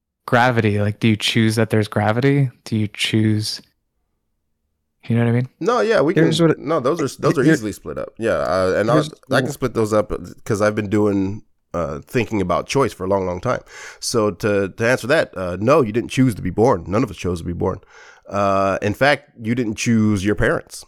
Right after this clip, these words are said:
Speaker 2: Uh, you didn't choose when you were born, who you were born to. That much is one hundred percent luck or unluck, depending on your position. Uh, but what I like to do is l-, I like to say, "Okay, well, by the time a person reaches biological adulthood, which is twenty-five years old, not just legal adulthood, which is eighteen, 'cause your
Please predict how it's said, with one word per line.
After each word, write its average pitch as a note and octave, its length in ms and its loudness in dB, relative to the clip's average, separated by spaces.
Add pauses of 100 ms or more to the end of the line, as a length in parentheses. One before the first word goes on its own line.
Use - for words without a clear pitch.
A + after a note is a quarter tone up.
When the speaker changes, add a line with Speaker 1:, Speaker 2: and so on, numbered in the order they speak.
(120)
Speaker 2:
Uh, F#2 240 -4
you G#2 100 -2
didn't A2 160 0
choose G#2+ 240 2
when A2+ 200 2
you B2+ 80 4
were B2 100 4
born, B2 280 4
who A#2+ 100 4
you B2 120 2
were A#2+ 80 4
born A2+ 280 2
to. B2+ 200 0
That A2 400 0
much D#3+ 360 -2
is F#2 200 -4
one A#2 360 0
hundred C3+ 320 -4
percent B2 440 -4 (160)
luck G#2 440 -2 (100)
or C#3 180 4
unluck, C3+ 560 0
depending G2 360 -2
on F#2+ 80 -2
your F2+ 100 -4
position. - 420 -8 (540)
Uh, G2 240 0
but G#2 420 0 (420)
what G#2+ 180 0
I C3 180 4
like B2 220 2
to A2 100 -8
do G#2 220 0
is F#2 220 0
l-, G2+ 120 -2
I A2+ 120 0
like A#2+ 180 0
to A2 80 -12
say, G#2 160 -2
"Okay, G#2+ 320 2
well, G2 180 0
by G#2 180 0
the G2 120 -2
time C#3+ 340 0
a D#3+ 60 -2
person B2 340 0
reaches A2 320 -2
biological F#2+ 680 0
adulthood, F2 420 -6
which F2+ 220 -8
is F2 80 -12
twenty-five F#2+ 440 -2
years F2 200 -6
old, F#2 240 -4
not E2 200 -4
just F#2 220 -6
legal G2 320 -2
adulthood, D#2 420 -4
which E2 200 -14
is E2+ 80 -6
eighteen, E2+ 380 -4
'cause F2 200 -6
your E2+ 240 -4